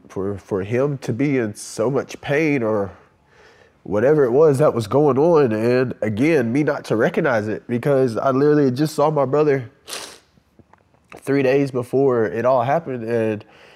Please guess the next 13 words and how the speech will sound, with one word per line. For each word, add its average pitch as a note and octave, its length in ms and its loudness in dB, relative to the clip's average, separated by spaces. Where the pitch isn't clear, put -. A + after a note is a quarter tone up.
you A2+ 120 -6
know, A2+ 180 2
everything A#2 440 -4
seemed A2+ 220 -6
fine. B2 440 0
And A#2 160 -8
then G#2+ 220 -4
so A2+ 420 -2
I A2+ 80 0
get A#2+ 160 -2
the A2 80 -4
message A#2 440 -4
that, A2 480 0